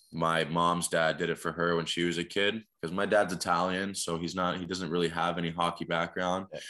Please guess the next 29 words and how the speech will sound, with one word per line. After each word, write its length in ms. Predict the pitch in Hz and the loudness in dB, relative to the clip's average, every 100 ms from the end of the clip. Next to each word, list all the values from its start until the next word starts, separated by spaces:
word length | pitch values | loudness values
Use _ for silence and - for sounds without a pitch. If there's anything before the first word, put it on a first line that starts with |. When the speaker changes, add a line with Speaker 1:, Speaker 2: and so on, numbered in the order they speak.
| - - - - - | -14 -16 -18 -16 -4
Speaker 1:
Um, 260 | 90 87 87 | 0 2 4
nobody 260 | 107 98 | 4 4
does 220 | 87 87 85 | 4 2 2
in 60 | |
my 120 | 85 | -2
family, 420 | - 87 80 95 92 | 0 -2 -2 -2 0
but, 300 | 82 80 - | 0 0 -2
you 100 | 87 | -4
know, 120 | 85 82 | -2 0
being 240 | 87 85 | 0 0
Canadian 680 | - 85 80 85 87 87 85 | 0 0 2 2 2 2 0
and 300 | 78 76 - | -2 -6 -10
it 120 | - - | -8 -2
being 220 | 82 82 | 0 0
so 180 | 90 85 | 0 0
cold 300 | - 87 87 | 2 2 2
up 160 | 82 | 0
here 160 | 85 85 | 0 0
during 220 | 85 82 | -2 -2
the 60 | 78 | -2
winter 220 | 80 90 | -4 -4
time, 340 | 90 90 85 | -2 0 2
you're 100 | 82 | 2
able 240 | 82 82 80 | 2 0 -4
to, 280 | 82 76 | -4 -6
to 140 | - 82 | -8 -2
do 180 | 85 85 | 0 2
that. 260 | 80 78 | 2 0
So, 380 | - 85 78 - | 0 0 -2 -4